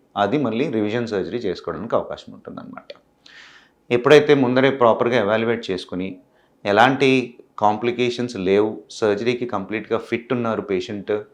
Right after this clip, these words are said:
ఇబ్బందులు లేనప్పుడు చూసుకున్నారంటే కనుక ఈ నీ రీప్లేస్‌మెంట్ సర్జరీ అనేది హండ్రెడ్ పర్సెంట్ సక్సెస్‌ఫుల్ సర్జరీ. నీ రీప్లేస్‌మెంట్ సర్జరీ తర్వాత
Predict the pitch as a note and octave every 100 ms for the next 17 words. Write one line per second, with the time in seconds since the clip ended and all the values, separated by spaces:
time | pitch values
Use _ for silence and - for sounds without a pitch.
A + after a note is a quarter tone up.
0 | _ _ _ - G#2 F2+ B2 C3 A#2 G2+
1 | A#2 A#2 A2+ A2 G#2 - A#2 G2+ E2+ D#2+
2 | D#2+ D#2 A2+ C#3+ - - _ _ G#2+ G#2
3 | G#2 G#2+ G#2+ G#2+ B2+ D#3 D3+ C#3+ C3+ B2
4 | A2+ G#2+ F#2 G#2 G2 A#2+ - G#2+ C#3 C3
5 | A#2 G2+ C3+ D3 A#2+ G2+ F#2+ A2+ A#2 D#2
6 | C#2 C2 - _ _ _ _ _ - _
7 | B2+ E3 F#3+ E3+ C#3 D3 C#3 B2 A#2 A#2+
8 | F#2+ F2+ F2+ - A2